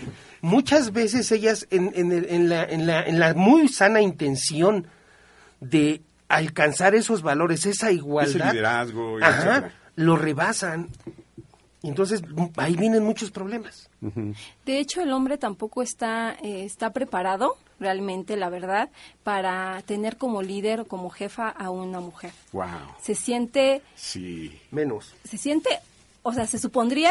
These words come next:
Speaker 3: que tiene que sentirse más, pero en realidad se siente menos. ¿Por
Speaker 2: Sí.
Speaker 3: qué? Porque una mujer no puede mandarme,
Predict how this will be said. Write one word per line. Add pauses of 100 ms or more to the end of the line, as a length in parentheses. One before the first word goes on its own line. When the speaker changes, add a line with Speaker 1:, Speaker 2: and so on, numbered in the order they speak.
Speaker 3:
que
tiene
que
sentirse
más,
pero
en
realidad
se
siente
menos. (260)
¿Por
Speaker 2:
Sí.
Speaker 3:
qué?
Porque
una
mujer
no
puede
mandarme,